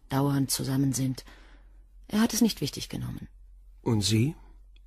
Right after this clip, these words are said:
Speaker 2: Haben Sie es auch nicht wichtig genommen?
Speaker 1: Nicht im geringsten.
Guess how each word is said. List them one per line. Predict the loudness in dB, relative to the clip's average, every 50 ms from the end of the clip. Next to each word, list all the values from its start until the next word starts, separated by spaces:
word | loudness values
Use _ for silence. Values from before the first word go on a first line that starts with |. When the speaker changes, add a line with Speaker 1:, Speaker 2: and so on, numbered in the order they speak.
| -20 -20 -20 -20 -20 -12 -4
Speaker 2:
Haben | 0 2 4 6 6
Sie | 8 8 8
es | 8 8
auch | 8 6 6 6
nicht | 6 4 4 4
wichtig | 2 2 2 0 -2 2
genommen? | 2 4 4 6 4 4 2 0 -4 -6 -10 -18 -20 -20 -20 -20 -20 -20 -20 -20 -20 -20 -20 -20 -20 -20 -8 -2
Speaker 1:
Nicht | 2 4 4 4 2 0 -6 -6 -2
im | -2 -2 0 0
geringsten. | 2 2 2 2 2 0 -2 -4 -4 -6 -6 -6 -6 -10